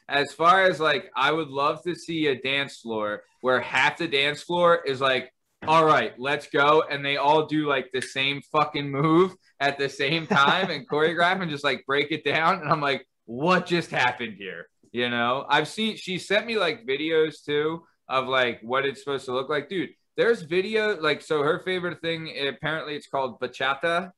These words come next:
Speaker 1: right? Is a type
Speaker 2: Yeah,
Speaker 1: of
Speaker 2: hell yeah.
Speaker 1: salsa, right? And there's
Speaker 2: <clears throat>
Speaker 1: videos, like, on YouTube and shit of just, like, these people, normal people at, like, what looks like a normal party kind of gimmick. And it's, like, ten, fifteen million views.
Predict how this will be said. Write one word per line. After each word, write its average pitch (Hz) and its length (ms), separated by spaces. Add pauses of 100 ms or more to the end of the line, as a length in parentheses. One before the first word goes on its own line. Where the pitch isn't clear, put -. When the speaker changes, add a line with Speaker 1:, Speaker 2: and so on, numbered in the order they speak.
(120)
Speaker 1:
right? 135 380
Is 120 160
a 123 60
type 127 200
Speaker 2:
Yeah, 107 180
Speaker 1:
of 101 40
Speaker 2:
hell 123 260
yeah. 98 240
Speaker 1:
salsa, 147 360 (360)
right? 131 360 (380)
And 139 480
there's 156 360
Speaker 2:
<clears throat> 262 160
Speaker 1:
videos, 156 440
like, 131 220
on 143 340
YouTube 151 420
and 127 100
shit 123 300
of 123 160
just, 147 200
like, 135 300 (300)
these 156 240
people, 160 520
normal 151 380
people 175 340
at, 143 220
like, 139 240
what 139 120
looks 151 220
like 151 180
a 151 40
normal 156 400
party 156 520
kind 131 220
of 110 100
gimmick. 127 400 (140)
And 127 220
it's, 123 180
like, 117 280 (100)
ten, 151 280
fifteen 151 480
million 143 380
views. 143 540